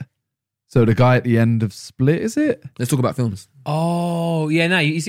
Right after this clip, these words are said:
Speaker 3: you seen Split?
Speaker 2: I don't watch films. Let's talk about it.
Speaker 1: Do you know what Split is?
Speaker 2: Mm-mm.
Speaker 1: We won't talk about films. Don't worry.
Speaker 2: Split is an
Speaker 1: This
Speaker 2: airport in
Speaker 3: Yeah, the guy
Speaker 2: Croatia.
Speaker 3: breaks his bone all the time.
Speaker 1: Yeah, but then he's trying to find someone in a different film.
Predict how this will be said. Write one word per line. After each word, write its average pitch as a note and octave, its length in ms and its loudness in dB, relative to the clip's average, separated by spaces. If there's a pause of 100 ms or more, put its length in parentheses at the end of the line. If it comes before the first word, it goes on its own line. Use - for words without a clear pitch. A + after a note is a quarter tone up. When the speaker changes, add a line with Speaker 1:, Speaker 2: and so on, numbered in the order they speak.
Speaker 3:
you F3 60 -2
seen G3+ 180 -2
Split? - 380 -6 (320)
Speaker 2:
I - 60 -10
don't A2 140 0
watch G#2 160 -2
films. F#2+ 320 -8 (280)
Let's G#2+ 100 -16
talk A#2+ 100 -12
about G#2+ 160 -8
it. - 20 -10
Speaker 1:
Do C3 60 -4
you C3 40 0
know C3+ 120 2
what G#2 140 -2
Split E2+ 220 -4
is? - 240 -16 (480)
Speaker 2:
Mm-mm. A2+ 180 -10
Speaker 1:
We C3 100 4
won't E3 180 4
talk C#3+ 100 6
about G2+ 220 2
films. E2+ 240 -2
Don't G2+ 120 4
worry. D#2+ 200 -6 (220)
Speaker 2:
Split C#3 200 -6
is G#2+ 80 -2
an G#2 60 2
Speaker 1:
This B2+ 240 2
Speaker 2:
airport A2+ 180 -2
in G#2+ 80 -2
Speaker 3:
Yeah, D#3+ 80 0
the - 60 2
guy B2+ 80 2
Speaker 2:
Croatia. E3+ 140 2
Speaker 3:
breaks D#3+ 180 -2
his C#3+ 80 -8
bone C#3 260 -2
all A#2 80 -6
the A2 60 -6
time. G#2+ 420 -12 (180)
Speaker 1:
Yeah, A#2+ 460 2 (280)
but A2 200 2
then B2+ 100 4
he's C3 340 4
trying A#2+ 280 4
to A2+ 80 -2
find B2 360 2
someone F2+ 320 2
in F2+ 140 -4
a F2+ 60 2
different F#2+ 300 -4
film. D#2 300 -8